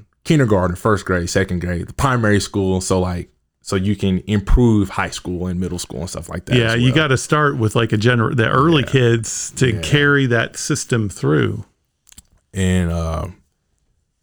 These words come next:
Speaker 1: three is, uh, I think, uh, a mental health thing,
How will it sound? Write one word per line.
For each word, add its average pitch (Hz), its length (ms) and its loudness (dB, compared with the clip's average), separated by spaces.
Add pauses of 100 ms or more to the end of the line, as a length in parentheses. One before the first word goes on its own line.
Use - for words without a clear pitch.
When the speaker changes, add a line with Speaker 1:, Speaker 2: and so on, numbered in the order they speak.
(180)
Speaker 1:
three 107 540 4
is, 92 260 2
uh, 87 320 -4 (460)
I 107 140 -2
think, 104 280 0
uh, 82 360 -4
a 101 120 -4
mental 101 300 0
health 113 360 0 (120)
thing, 113 320 -2